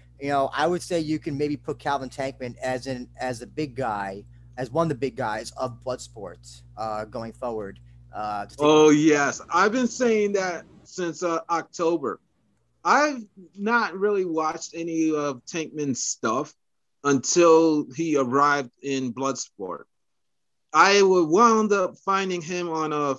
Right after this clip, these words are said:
Speaker 2: For the Culture and some of these other stuff that happened in October, then followed him a smidge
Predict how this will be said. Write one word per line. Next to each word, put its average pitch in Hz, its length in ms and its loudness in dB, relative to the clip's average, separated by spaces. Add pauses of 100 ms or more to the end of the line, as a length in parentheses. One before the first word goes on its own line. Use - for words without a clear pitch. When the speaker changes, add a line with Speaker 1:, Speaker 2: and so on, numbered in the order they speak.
Speaker 2:
For 165 140 2
the 156 100 2
Culture 139 760 0
and 123 280 -6
some 135 180 -10
of 131 140 -6
these 131 180 -2
other 127 220 -2
stuff 120 340 -6
that 113 160 -4
happened 120 440 -2 (160)
in 139 180 4
October, 147 720 2 (380)
then 139 520 4
followed 147 320 0
him 135 220 -4
a 120 80 -6
smidge 143 580 0